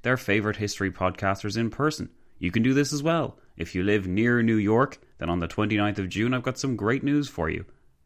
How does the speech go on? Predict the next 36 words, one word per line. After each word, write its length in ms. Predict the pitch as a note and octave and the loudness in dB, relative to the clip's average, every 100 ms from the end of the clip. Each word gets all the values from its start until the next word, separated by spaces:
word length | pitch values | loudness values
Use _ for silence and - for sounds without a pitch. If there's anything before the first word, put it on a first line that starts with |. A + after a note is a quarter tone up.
| _ _ _ _ _ - - _ _ _ | _ _ _ _ _ -20 -20 _ _ _
The 80 | G#2+ | 0
Intelligent 680 | A2+ - B2+ C#3 C#3 B2+ - | 0 0 0 0 0 -2 -4
Speech 540 | - - A2 - - - - | -6 0 0 -2 -8 -12 -6
Conference 640 | F#2 E2+ - D#2 - - | -4 -2 -4 -10 -10 -12
is 140 | - F2 | -14 -2
going 240 | F#2+ F#2+ | 0 2
to 120 | G2 | 2
involve 520 | F#2+ F2+ F#2 A2 G#2+ - - - - | 0 4 4 2 -2 -12 -20 -20 -6
the 140 | B2 A#2+ | -2 -2
heavyweights 720 | - A#2+ B2 A#2 A#2+ - B2 | -2 -2 2 2 2 0 -4
of 100 | - | -4
history 400 | G2 - F2+ F2 | -8 -4 -4 -4
podcasting, 720 | - D#2+ - D#2+ E2 - D#2+ - - - | -4 -6 -4 -6 -6 -10 -16 -18 -16 -10
including 360 | - G2+ F#2 | -2 0 0
Mike 220 | F2+ G2 F#2 | 2 0 0
Duncan, 400 | G2+ G#2+ A#2 A#2 - - | 0 2 -2 -4 -14 -10
David 300 | D#2+ F#2+ G2+ | -2 0 0
Crowther, 520 | - G2+ A2 A#2 A#2+ - _ - | 0 2 2 0 -4 -10 _ -6
and 160 | C#3 | -4
Kevin 320 | - F#2+ A2 | -2 -2 -2
Stroud. 480 | A2 - A2+ C#3+ A#2+ - - - | -2 0 0 0 -2 -10 -20 -6
So 140 | D3+ | -2
what 140 | D3 D#3+ | 2 4
are 60 | |
you 60 | E3 | 4
waiting 240 | F3 E3+ | 2 0
for? 280 | D3 G2 - - | 0 -2 -2 -10
Head 120 | - | -4
on 100 | F2 | 0
over 180 | F#2+ G#2 | 2 2
to 120 | G#2+ | 2
intelligent 480 | G#2+ G2 G#2 G#2 G#2+ | 0 2 2 2 -2
speech 300 | - G#2 - | -2 -4 -2
conference 500 | G2 G2 G#2 G2+ - - - _ E2 | -2 -2 0 -4 -6 -16 -20 _ 2
dot 240 | F#2+ C3 | 4 4
com 300 | G#2+ - - | 0 -2 -4